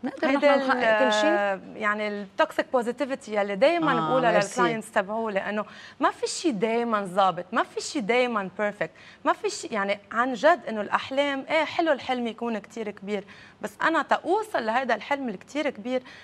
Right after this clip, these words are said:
Speaker 2: بدي أمرق بكذا مرحلة ل-، لأوصل تحقق هيدا الهدف اللي عندي إياه.
Speaker 1: مهم.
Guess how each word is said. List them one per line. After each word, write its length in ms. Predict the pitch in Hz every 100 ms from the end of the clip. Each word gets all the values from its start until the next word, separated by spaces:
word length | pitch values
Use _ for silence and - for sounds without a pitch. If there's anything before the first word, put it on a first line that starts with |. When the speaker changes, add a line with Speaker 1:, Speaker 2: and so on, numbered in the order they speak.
| -
Speaker 2:
بدي 240 | 269 311 571
أمرق 420 | - 302 302 -
بكذا 440 | 185 - 330 277
مرحلة 600 | 214 277 302 - 233 214 - - - -
ل-، 320 | 233 269 277 - - _ _ _ 247
لأوصل 420 | - 311 359 247
تحقق 400 | 226 - - -
هيدا 220 | 262 226
الهدف 400 | 202 240 226 -
اللي 120 | 202
عندي 360 | 196 202 185 185
إياه. 100 | 170
Speaker 1:
مهم. 160 | 190